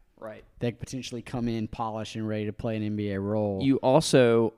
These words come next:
Speaker 1: automatically,
Speaker 2: So
Speaker 1: to me, um, looking from, like, a contract perspective, you're gonna have him on a rookie deal for four, for four years, especially in the second round. It's like,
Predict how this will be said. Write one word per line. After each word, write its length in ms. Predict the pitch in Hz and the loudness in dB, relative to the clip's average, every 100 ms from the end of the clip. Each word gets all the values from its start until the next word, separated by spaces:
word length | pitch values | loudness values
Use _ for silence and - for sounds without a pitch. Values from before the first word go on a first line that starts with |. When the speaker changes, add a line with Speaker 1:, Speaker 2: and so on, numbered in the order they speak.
| - | 2
Speaker 1:
automatically, 800 | 123 139 120 117 127 - 120 113 | 4 6 4 4 4 4 2 0
Speaker 2:
So 60 | - | 0
Speaker 1:
to 40 | 120 | 2
me, 640 | 113 143 131 113 110 - _ _ - | 4 6 6 4 0 -4 _ _ -8
um, 420 | - 117 113 110 - - | -2 0 0 -2 -8 -12
looking 360 | 110 123 139 127 | -2 0 0 -2
from, 160 | 120 | 0
like, 160 | 117 107 | -2 -2
a 80 | 104 | -6
contract 680 | - 113 123 120 107 - | 0 0 2 0 -4 -6
perspective, 840 | - 95 - 101 - 110 104 104 - _ - | -10 -8 -4 -4 -2 -2 -2 -6 -18 _ -6
you're 140 | 113 120 | -2 2
gonna 180 | 123 | 2
have 220 | 117 123 123 | 4 2 2
him 100 | 117 | 2
on 80 | 107 | 2
a 40 | |
rookie 300 | 107 117 139 | 0 2 2
deal 220 | 120 113 110 | 2 2 0
for 160 | 107 | -6
four, 280 | - - 110 | -8 -8 -8
for 180 | _ 107 | _ -10
four 300 | - 113 131 | -6 -2 0
years, 260 | 143 117 110 | 2 0 -2
especially 340 | - 214 - | 2 2 4
in 40 | 120 | 0
the 60 | |
second 280 | - 147 110 | 2 0 2
round. 320 | 120 113 98 | 2 2 2
It's 160 | 104 - | -2 0
like, 380 | 131 113 - | 0 0 -6